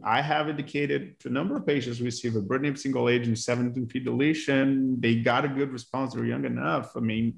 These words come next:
there was a discussion for allo transplant.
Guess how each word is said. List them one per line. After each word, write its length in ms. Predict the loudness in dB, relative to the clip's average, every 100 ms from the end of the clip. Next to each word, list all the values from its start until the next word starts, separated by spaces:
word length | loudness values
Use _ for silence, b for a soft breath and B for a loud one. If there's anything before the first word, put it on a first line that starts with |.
| -4
there 160 | 0 2
was 280 | 6 4 4
a 60 |
discussion 560 | 0 -4 -2 -4 -4 -8 -6
for 180 | -4
allo 260 | 0 0 0
transplant. 640 | -4 0 0 0 -8 -16